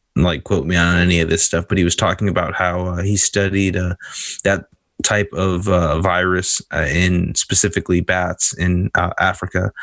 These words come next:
and he was talking about how this is the, uh, second or third coronavirus. I think he mentioned, uh, was it Ebola and sars one that also came from bats.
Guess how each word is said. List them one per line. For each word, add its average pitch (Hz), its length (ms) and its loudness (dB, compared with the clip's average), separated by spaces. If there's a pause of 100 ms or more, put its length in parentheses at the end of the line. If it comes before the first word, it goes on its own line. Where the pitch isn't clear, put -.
(520)
and 90 120 4
he 98 60 4
was 90 120 0
talking - 260 -2
about 92 200 -2
how 90 120 0
this 85 180 -2
is 87 180 0
the, 92 300 4
uh, 87 360 0 (960)
second 120 480 2 (360)
or 98 80 0
third 113 500 0
coronavirus. 113 960 2
I 92 60 2
think 98 260 0
he 101 120 2
mentioned, 98 680 4
uh, 95 280 2
was 95 220 4
it 87 100 2
Ebola 95 760 2 (560)
and 90 580 2
sars 90 520 0
one 92 500 2
that 92 160 2
also 92 320 0
came 92 280 0
from 87 240 0
bats. 90 500 -2